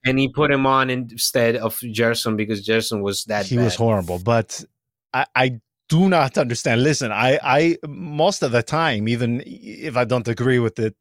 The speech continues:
Speaker 2: the selections or the decisions of Jose Mourinho, I can at least understand the rationale behind them some of the time. Uh, uh, tonight, I, I understood next to nothing. Um, even,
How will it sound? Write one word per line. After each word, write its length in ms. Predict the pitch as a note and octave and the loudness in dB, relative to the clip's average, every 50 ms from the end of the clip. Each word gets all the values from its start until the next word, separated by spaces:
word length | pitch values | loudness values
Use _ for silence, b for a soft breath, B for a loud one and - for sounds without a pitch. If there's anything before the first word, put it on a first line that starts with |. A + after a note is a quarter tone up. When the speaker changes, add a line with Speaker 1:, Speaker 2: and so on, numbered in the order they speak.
| _ _ | _ _
Speaker 2:
the 220 | - D3+ B2+ A#2+ A#2 | -18 -8 -6 -4 -2
selections 760 | - - C3 B2 C3+ C#3 C3 - - - B2 A#2+ A#2+ G#2+ A#2 | 0 0 2 4 4 2 2 0 -4 -4 -2 -2 -2 -2 -2
or 80 | A#2 | 0
the 140 | G#2+ A2 A#2 | 0 0 -2
decisions 560 | G#2+ A2 G2+ - - C#3+ B2+ G#2+ A#2+ A#2+ G#2+ | -2 -4 -6 -4 -2 -2 -2 -2 -2 -4 -4
of 100 | A#2 F#2+ F2+ | -6 -4 -2
Jose 240 | B2+ B2 G#2+ G#2 | -2 0 0 0
Mourinho, 420 | A2+ G#2+ G#2+ G#2+ G#2 G#2+ A2 G#2+ G#2 | 0 0 0 -2 -2 -2 -4 -2 -2
I 120 | G#2 A2 | -2 -2
can 160 | G#2 - A#2+ | -4 -4 -4
at 160 | A#2+ A#2+ G2+ A#2+ | -4 -4 -4 -2
least 400 | B2+ C3+ D3 D3+ C#3 - - D3 | 0 0 0 0 0 -2 -2 -4
understand 640 | B2+ B2 B2 - - - - C#3 B2+ A#2+ B2 B2 A2+ | -4 -2 -4 -6 -6 -8 -6 -4 -4 -2 -2 -4 -4
the 80 | A2+ | -4
rationale 600 | A2 G#2+ G#2 G#2 G#2 - - C#3 A#2+ A2+ A#2+ B2 | -2 -2 -2 -2 -4 -4 -6 -6 -4 -4 -2 -2
behind 320 | A#2 A#2 G2 G#2 A#2+ A#2+ A#2 | -2 -2 -2 -2 -2 -2 -4
them 100 | A2+ G#2+ | -4 -6
some 200 | G2+ - B2+ A#2+ | -8 -8 -8 -8
of 80 | A2+ | -6
the 80 | G#2 A2 | -8 -6
time. 280 | - B2 A#2+ A#2+ A2+ G2+ B B B B B B B B - | -6 -4 -2 -2 -4 -4 B B B B B B B B -4
Uh, 80 | - B2+ G2 | -4 -2 -2
uh, 160 | D3 D3+ D3 | -2 -2 -2
tonight, 520 | D3 - D3 D3+ E3 F3 F#3+ F#3 E3 - D3 | -2 -2 0 2 2 4 4 2 2 2 2
I, 200 | A#2+ A#2+ C3+ E3+ | 2 2 2 2
I 180 | - D3+ C#3 C3+ | 0 2 2 2
understood 480 | C3+ C#3+ C#3+ C#3 A#2+ - - - C#3+ B2+ | 2 2 2 2 0 0 0 0 0 0
next 480 | B2 B2+ C3+ D3+ D3 - - - - - - | 0 0 0 0 0 0 -4 -8 -10 -10 -8
to 120 | C3+ B2 | -6 -4
nothing. 920 | A#2+ A2 A2+ A#2+ B2 B2+ C3+ C#3+ C3+ A#2 - - - G#2 F#2 F#2 A2 C3+ C3+ B B B B B B B B B _ _ | -2 -2 -2 -2 -4 -2 0 -2 -2 -2 -4 -6 -6 -6 -4 -4 -4 -6 -6 B B B B B B B B B _ _
Um, 440 | B2+ B2 A#2+ A#2+ A#2+ A#2+ A#2+ B2 B2+ - _ _ _ _ _ _ _ _ _ _ _ _ - - - _ - | 0 2 2 2 2 2 0 -2 -4 -8 _ _ _ _ _ _ _ _ _ _ _ _ -16 -16 -16 _ -4
even, 540 | G3+ G3 A3 A3 A3+ C4+ A#3+ G#3 F#3 F3 | 0 0 0 2 2 2 2 0 0 -2